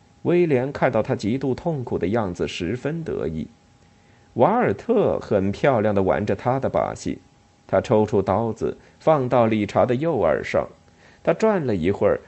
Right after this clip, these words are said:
然后用一个几乎是温柔的动作割下那孩子的耳垂。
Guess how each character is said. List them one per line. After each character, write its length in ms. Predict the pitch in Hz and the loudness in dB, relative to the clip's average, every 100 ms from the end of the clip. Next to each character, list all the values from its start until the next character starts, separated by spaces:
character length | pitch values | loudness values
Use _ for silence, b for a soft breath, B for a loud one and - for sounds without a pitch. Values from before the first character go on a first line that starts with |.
| - | -2
然 260 | 117 113 113 | 2 2 2
后 180 | 123 | 2
用 220 | 117 123 98 | 2 2 0
一 80 | |
个 100 | 98 | 0
几 220 | 95 104 104 | -2 -2 -2
乎 160 | 107 | -2
是 140 | - 82 | -2 -2
温 360 | 98 156 185 | 0 0 -2
柔 220 | 165 85 | 0 0
的 100 | 95 | 2
动 300 | 101 113 82 | 0 0 -2
作 280 | 85 87 - B _ | 0 0 0 B _
割 240 | - 123 123 | 0 2 2
下 140 | 110 | -2
那 160 | 104 101 | -2 -2
孩 320 | - 65 101 | -2 -2 -2
子 140 | 117 | -2
的 80 | 95 | -2
耳 280 | - 87 - | 0 -2 -4
垂。 340 | - - - | -6 -6 -6